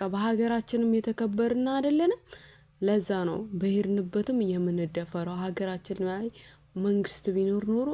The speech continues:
እንደዚህ አንሆንም ብዬ ነው የማስበው አንዳንዴ ማለት ነው። ለምን ሀገራቸው ላይ መንግስት ያለው ወይም ደግሞ ሀገሯ ላይ ህግ ያለ-፣ ያላት ሀገር፣ እ፣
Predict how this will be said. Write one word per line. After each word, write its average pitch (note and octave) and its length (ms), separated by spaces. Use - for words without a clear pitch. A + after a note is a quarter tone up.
እንደዚህ G3+ 440
አንሆንም F3 380
ብዬ F3 180
ነው F3 140
የማስበው F3 480
አንዳንዴ F#3 540
ማለት - 400
ነው። A3+ 120
ለምን G#3 320
ሀገራቸው G#3 800
ላይ F3 180
መንግስት G3 520
ያለው F3 320
ወይም F3 220
ደግሞ F#3 280
ሀገሯ F3+ 400
ላይ E3+ 140
ህግ G#3 200
ያለ-፣ E3 300
ያላት F3+ 600
ሀገር፣ F#3+ 480
እ፣ F#3+ 120